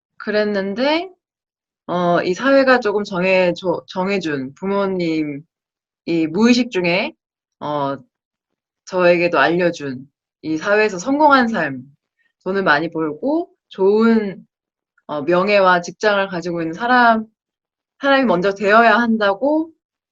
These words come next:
어, 제 머리는 그렇게 프로그램화가 되어 있었거든요. 그래서 그걸 향해서 막 살다가, 어, 어느 순간 조금 한,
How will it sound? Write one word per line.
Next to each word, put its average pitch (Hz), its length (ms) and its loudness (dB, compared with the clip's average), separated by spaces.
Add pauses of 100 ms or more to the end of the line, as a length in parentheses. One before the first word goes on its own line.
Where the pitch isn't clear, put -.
(100)
어, 160 580 -8 (120)
제 190 180 -2
머리는 196 640 0
그렇게 165 300 -8 (100)
프로그램화가 269 760 0
되어 165 180 -2
있었거든요. 143 600 -10
그래서 175 380 -6 (520)
그걸 208 340 0
향해서 254 280 0
막 - 180 -8
살다가, 254 680 2 (840)
어, 175 240 -4
어느 214 200 0
순간 220 760 2 (340)
조금 180 500 -4 (1200)
한, 208 340 -8